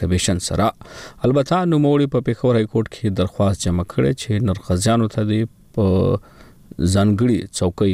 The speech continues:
هغه ورکړل شي. د پېښور اعلی عدالت یاد درخواست د اوریدلو لپاره د جنوري لسمه نیټه ټاکلې ده. په اړه تفصیل زموږ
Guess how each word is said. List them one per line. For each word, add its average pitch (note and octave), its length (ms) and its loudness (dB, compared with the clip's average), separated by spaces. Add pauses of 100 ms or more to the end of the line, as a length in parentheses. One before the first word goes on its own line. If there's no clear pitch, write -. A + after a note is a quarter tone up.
(100)
هغه F#2 560 -4
ورکړل - 400 -2
شي. - 160 0 (800)
د B2 120 6 (120)
پېښور B2+ 320 0
اعلی A2 180 2
عدالت G#2 560 -2 (480)
یاد G#2 400 2
درخواست G2 580 0
د E2+ 140 2
اوریدلو G2 420 2
لپاره G2 340 0 (200)
د F2 120 2 (120)
جنوري F2 420 2 (380)
لسمه F#2+ 480 0
نیټه F2+ 500 -6
ټاکلې - 380 -4
ده. E2+ 100 0 (280)
په - 100 -14
اړه G#2 240 -4
تفصیل C3+ 360 0 (280)
زموږ G#2 240 -4